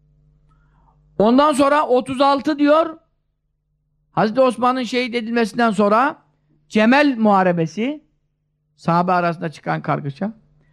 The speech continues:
otuz yedi buyurduğu bir sene sonra Sıffin Muharebesi. Dolayısıyla üç tarih verdi,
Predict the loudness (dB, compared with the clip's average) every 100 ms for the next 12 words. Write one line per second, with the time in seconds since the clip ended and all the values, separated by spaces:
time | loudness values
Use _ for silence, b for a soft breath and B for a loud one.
0 | _ _ -2 -2 0 0 2 2 2 2
1 | 0 0 0 -4 -4 -2 -2 -2 0 0
2 | -2 -12 -6 -2 0 0 0 0 0 -4
3 | -8 -8 -10 -10 _ _ _ _ _ _
4 | _ _ _ _ -2 2 2 0 0 0
5 | 0 0 -4 _ _ -4 -4 -2 0 2
6 | 0 2 0 0 0 0 0